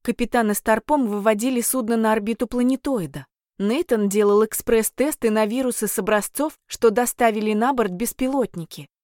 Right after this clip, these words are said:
а члены разведывательной группы сводили с ума меня своими бесконечными проверками и требованиями. В принципе, я давно подготовила всё необходимое для их высадки на объект исследования,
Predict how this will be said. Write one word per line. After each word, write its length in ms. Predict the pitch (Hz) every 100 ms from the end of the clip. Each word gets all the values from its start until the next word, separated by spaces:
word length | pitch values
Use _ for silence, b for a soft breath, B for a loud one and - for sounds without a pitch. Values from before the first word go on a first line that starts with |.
| _
а 140 | 196
члены 400 | - 220 240 214
разведывательной 800 | 202 202 196 220 196 208 220 214
группы 360 | 202 220 285 226
сводили 480 | 208 214 214 233 233
с 140 | -
ума 200 | 247 285
меня 280 | 254 240 247
своими 460 | - 233 254 254
бесконечными 880 | 240 240 - 254 254 294 - 240 240
проверками 720 | 240 262 247 269 285 - 247 254
и 40 |
требованиями. 920 | 254 320 254 180 170 156 147 143 139 _ _ _ _ _
В 80 | -
принципе, 500 | - 277 349 - 214
я 180 | 214 233
давно 340 | 233 277 339
подготовила 680 | 247 196 190 - 277 277 208
всё 200 | 196 -
необходимое 680 | 220 214 - 240 202 262 247
для 220 | 196 214 214
их 120 | 214
высадки 520 | 208 269 233 208 -
на 140 | 208
объект 400 | 202 190 220 -
исследования, 840 | 233 - 254 247 180 165 160 147